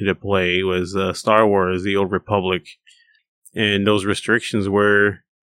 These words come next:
they lowered the amount of X P you get.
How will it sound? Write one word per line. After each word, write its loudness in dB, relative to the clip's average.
they 2
lowered 4
the 0
amount 2
of 2
X 0
P -2
you -4
get. -4